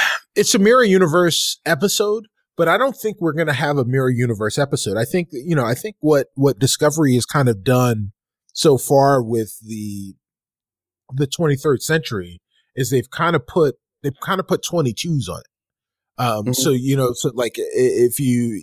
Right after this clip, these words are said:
Speaker 1: you know, you take your intrigue and you turn it up to eleven, um, we're gonna take our Mirror Universe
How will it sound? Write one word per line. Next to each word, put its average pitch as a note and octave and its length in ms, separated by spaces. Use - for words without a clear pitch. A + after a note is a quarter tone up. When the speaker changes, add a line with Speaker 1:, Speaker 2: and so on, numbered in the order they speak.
Speaker 1:
you B2+ 140
know, A2 80
you G#2+ 140
take - 280
your D3+ 120
intrigue C3+ 480
and G#2+ 100
you G#2+ 80
turn C3+ 240
it A2 80
up A2 140
to A#2+ 100
eleven, G2+ 480
um, A#2 340
we're E3+ 140
gonna G3 140
take D3+ 240
our A#2+ 80
Mirror C#3 340
Universe A#2+ 640